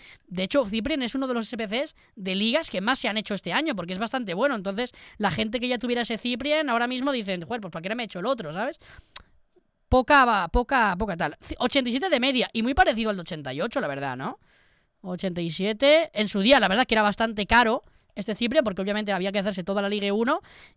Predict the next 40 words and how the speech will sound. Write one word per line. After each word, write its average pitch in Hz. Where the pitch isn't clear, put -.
y 185
es -
que -
es 233
casi 254
clavado 208
a 208
este 185
Ciprien, 254
la 156
verdad 160
es -
casi 262
igual. 185
¿Cuánto 269
piden 302
por 262
este 247
Ciprien? 277
Por 233
cierto, 277
el 277
de 226
solo 285
una 262
plantilla, 233
vamos 240
a 226
ver 226
lo 220
que 196
piden. 294
Te 190
piden 320
ochenta 294
y 240
cinco 285
y 226
un 240
if 247